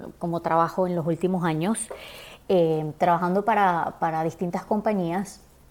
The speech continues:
me enseñó que nos tomamos muy, muy, muy, muy, muy en serio todo el tema del mundo digital, porque sí, hay parte que te lo tienes que tomar en serio porque es un trabajo, pero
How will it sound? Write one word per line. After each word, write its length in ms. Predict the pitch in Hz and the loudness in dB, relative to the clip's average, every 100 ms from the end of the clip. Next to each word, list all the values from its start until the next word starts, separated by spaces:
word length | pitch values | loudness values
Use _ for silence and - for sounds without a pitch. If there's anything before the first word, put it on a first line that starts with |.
| - - - - - | -20 -20 -20 -10 -2
me 120 | 208 | 0
enseñó 320 | 208 226 233 | 0 0 2
que 100 | 220 | 0
nos 140 | 196 | -2
tomamos 420 | - 196 208 214 190 | -4 -2 -2 -4 -2
muy, 520 | 185 233 254 247 233 | 0 2 2 2 0
muy, 160 | 226 | 0
muy, 180 | 220 214 | -2 -2
muy, 120 | 208 | -4
muy 160 | 208 196 | -4 -4
en 80 | 196 | -2
serio 380 | 175 160 202 226 - - - - - | -2 0 -2 -6 -14 -20 -20 -10 -2
todo 160 | 233 | 0
el 120 | 233 | 2
tema 400 | 226 180 175 202 - | 2 0 0 -6 -8
del 460 | 185 185 180 175 180 | -4 -2 0 0 0
mundo 280 | 196 208 | -2 -2
digital, 360 | 247 196 269 - | -2 -2 -2 -4
porque 240 | - 185 190 | -6 -6 -6
sí, 180 | - - | -4 -4
hay 100 | - | -4
parte 280 | - 196 202 | -2 -2 -2
que 60 | - | -2
te 100 | 180 | 0
lo 80 | |
tienes 160 | 175 185 | 0 0
que 80 | 190 | -2
tomar 200 | 180 180 | -2 -2
en 80 | 180 | -2
serio 260 | 202 202 | 0 0
porque 360 | 202 180 - - | 0 0 0 2
es 280 | 180 170 - | 2 0 -2
un 160 | 196 | -2
trabajo, 480 | 175 185 196 185 165 - - - - - | 0 2 2 0 -6 -8 -20 -20 -4 2
pero 420 | 294 262 185 | 4 4 2